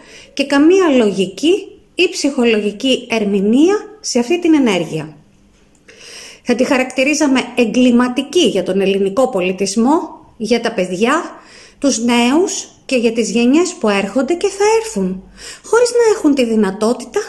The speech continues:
να απολαύσουν και να βιώσουν την αισθητική αρμονία, το κάλος, το φως τους. Ποιος όφρον άνθρωπος, χωρίς κανένα απολύτως όφελος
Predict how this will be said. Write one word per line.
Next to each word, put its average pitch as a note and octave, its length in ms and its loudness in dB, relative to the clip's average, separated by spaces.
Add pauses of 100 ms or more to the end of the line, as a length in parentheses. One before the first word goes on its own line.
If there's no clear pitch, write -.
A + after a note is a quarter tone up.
(180)
να B3 180 2
απολαύσουν B3+ 880 2
και C#4+ 100 -2
να A3+ 140 2
βιώσουν A#3+ 720 0 (320)
την C#4 180 6
αισθητική C#4+ 480 -2 (100)
αρμονία, D#4+ 760 4 (420)
το A#3 220 -2
κάλος, C4 840 -2
το E4+ 120 -2
φως D4 400 -2
τους. - 320 -10 (1600)
Ποιος D#4 380 -2
όφρον D4+ 400 0
άνθρωπος, F#3+ 840 -2
χωρίς A3+ 460 -2
κανένα B3+ 480 0
απολύτως A#3+ 580 -2
όφελος F3+ 680 -4